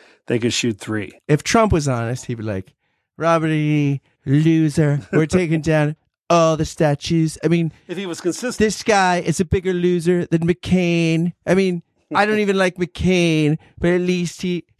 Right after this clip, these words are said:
Speaker 2: could fly a plane, and I'm a poet, and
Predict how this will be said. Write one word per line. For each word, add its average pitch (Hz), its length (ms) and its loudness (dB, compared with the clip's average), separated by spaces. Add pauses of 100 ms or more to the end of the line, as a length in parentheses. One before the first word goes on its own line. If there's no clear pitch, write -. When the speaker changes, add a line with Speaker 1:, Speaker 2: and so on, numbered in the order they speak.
Speaker 2:
could 180 140 -4
fly 180 220 2
a 160 80 0
plane, 165 840 0 (140)
and 160 140 2
I'm 165 80 2
a 160 80 0
poet, 156 580 -8 (320)
and 156 200 -6